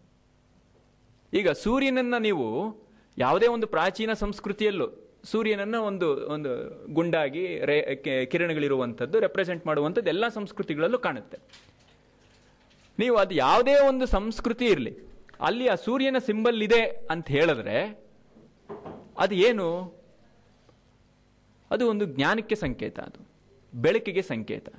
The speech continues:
ಬೆಳಕು, ಬೆಳಕು ಅಂದ್ರೆ ಏನು? ಜ್ಞಾನಕ್ಕೆ ಸಂಕೇತ ಅಂತ. ಅದನ್ನ ಅದು ರೆಪ್ರೆಸೆಂಟ್ ಮಾಡುತ್ತೆ. ಇದು ದೇಶ ಕಾಲಗಳನ್ನು ಮೀರಿರುವಂಥ ಒಂದು ತತ್ವವನ್ನು ಅದು ಪ್ರತಿನಿಧಿಸ್ತಾ ಇದೆ ಅಂತೇಳಿ. ಅದೇ ನಿಮಗೆ ಮು-, ಮುಂದೆ, ಆ, ಏನು, ಆ, ನಿಮಗೆ ರೈಲ್ವೆ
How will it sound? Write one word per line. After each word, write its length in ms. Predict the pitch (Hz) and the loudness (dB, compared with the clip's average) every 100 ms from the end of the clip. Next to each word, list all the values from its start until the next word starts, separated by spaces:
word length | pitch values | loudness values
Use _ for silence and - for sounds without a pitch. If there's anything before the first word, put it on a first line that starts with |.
| - _ - | -20 _ -10
ಬೆಳಕು, 680 | 120 160 185 - 120 170 - _ _ - | 0 2 2 -4 -12 -12 -16 _ _ -8
ಬೆಳಕು 460 | 123 196 262 240 214 | 2 2 2 2 0
ಅಂದ್ರೆ 260 | 196 180 | 2 0
ಏನು? 200 | 165 156 | 0 0
ಜ್ಞಾನಕ್ಕೆ 380 | 175 254 240 214 | -2 -2 0 -4
ಸಂಕೇತ 460 | - 127 117 104 - | -4 -4 -4 -6 -8
ಅಂತ. 260 | - - - _ _ _ _ - | -14 -16 -20 _ _ _ _ -4
ಅದನ್ನ 240 | 247 269 | -2 0
ಅದು 140 | 226 185 | 0 0
ರೆಪ್ರೆಸೆಂಟ್ 480 | - 185 175 143 | 0 0 0 -4
ಮಾಡುತ್ತೆ. 320 | 113 110 - - | -6 -8 -10 -8
ಇದು 200 | 160 135 | -4 2
ದೇಶ 260 | 226 254 | 2 2
ಕಾಲಗಳನ್ನು 720 | 254 247 233 240 226 233 220 | 0 2 2 2 2 0 0
ಮೀರಿರುವಂಥ 760 | 208 196 277 277 247 214 175 190 | 0 2 2 2 0 0 -2 -2
ಒಂದು 220 | 226 175 | -2 0
ತತ್ವವನ್ನು 540 | 156 175 - 180 151 208 | -2 -2 0 0 2 -2
ಅದು 120 | 151 | -2
ಪ್ರತಿನಿಧಿಸ್ತಾ 560 | 131 139 117 104 - | -2 0 -2 -4 -8
ಇದೆ 260 | 107 - 101 | -6 -6 -6
ಅಂತೇಳಿ. 340 | - - - - _ _ - _ _ _ _ _ _ _ _ _ | -8 -16 -20 -20 _ _ -20 _ _ _ _ _ _ _ _ _
ಅದೇ 220 | 226 285 277 | 4 6 6
ನಿಮಗೆ 420 | 269 240 165 180 240 - - - - - | 4 2 4 4 0 -10 -20 -20 -18 -8
ಮು-, 260 | 190 180 185 | -4 -2 0
ಮುಂದೆ, 640 | 247 254 220 180 156 135 131 - - | 4 4 6 6 4 0 -4 -12 0
ಆ, 240 | 156 147 | 2 4
ಏನು, 440 | 135 147 147 123 117 | 4 2 2 2 0
ಆ, 520 | - - - 143 139 | -8 -6 2 4 4
ನಿಮಗೆ 240 | 151 151 | 2 2
ರೈಲ್ವೆ 680 | 151 220 220 208 175 147 | 2 4 2 4 4 2